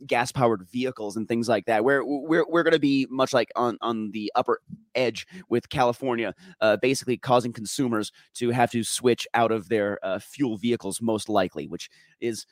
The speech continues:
a scary thought because goodness knows I want a Miata, and I want a nineties Miata that I can wink at people with, you know? I want one of those. I don't, I don't want one of the,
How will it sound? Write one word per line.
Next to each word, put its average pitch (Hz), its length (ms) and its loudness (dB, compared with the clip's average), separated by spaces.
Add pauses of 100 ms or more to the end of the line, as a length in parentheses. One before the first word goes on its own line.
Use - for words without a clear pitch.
(200)
a 143 40 -8
scary 147 360 2
thought 107 360 2
because 107 280 -4
goodness 131 380 0
knows 110 380 2
I 117 140 0
want 127 260 -2
a - 20 -2
Miata, 92 640 -6
and 110 120 -2
I 120 60 2
want 139 200 -2
a - 20 -4
nineties 107 420 -4
Miata 92 380 -2
that 85 100 0
I 85 80 0
can 95 200 -4
wink 101 220 -2
at - 140 -2
people 73 300 -8
with, - 180 -10 (220)
you 95 120 -4
know? 85 280 -2
I 95 60 -2
want 113 160 0
one 90 100 -2
of 73 40 -6
those. 82 360 -6
I 98 80 -2
don't, 123 160 0
I 104 80 -2
don't 151 140 0
want 131 180 2
one 113 100 0
of 117 80 0
the, 104 180 0